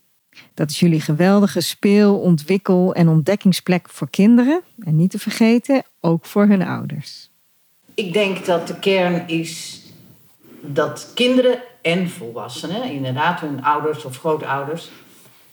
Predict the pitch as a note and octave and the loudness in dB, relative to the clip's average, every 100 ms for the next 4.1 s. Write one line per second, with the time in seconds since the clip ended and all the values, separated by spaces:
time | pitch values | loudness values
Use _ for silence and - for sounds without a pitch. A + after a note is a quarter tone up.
0 | _ _ - C3 G3+ B3+ C4 B3+ - - | _ _ -10 -2 2 2 0 -4 -12 -18
1 | _ G#3+ G3+ F3+ - G3 C#3+ A#2+ - - | _ -4 -2 -4 -2 2 2 -2 -10 -14
2 | - - G#3+ A3+ B3 - - - F3 G3 | -16 -4 0 0 -2 -6 -16 -16 -2 2
3 | A3 G#3 G#3 - G3+ G3 F3 F3+ E3+ F3 | 2 -2 -10 -2 -2 -2 -2 -2 -2 -4